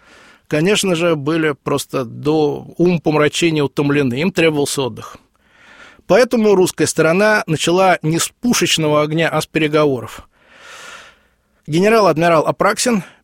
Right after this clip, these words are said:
передал Реншельду предложение сдаться. Шведскому флотоводцу обещали хорошее обращение в плену для него самого,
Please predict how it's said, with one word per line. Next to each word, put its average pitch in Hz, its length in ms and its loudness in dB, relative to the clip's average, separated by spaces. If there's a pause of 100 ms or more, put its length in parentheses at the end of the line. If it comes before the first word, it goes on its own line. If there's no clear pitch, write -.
передал 175 540 2
Реншельду 208 720 0 (300)
предложение 147 640 0
сдаться. 120 500 -6 (720)
Шведскому 233 580 0
флотоводцу 175 640 0
обещали 160 480 0
хорошее 165 460 0
обращение 143 520 0
в - 40 -20
плену 156 300 0
для 135 160 -2
него 143 240 0
самого, 147 480 -2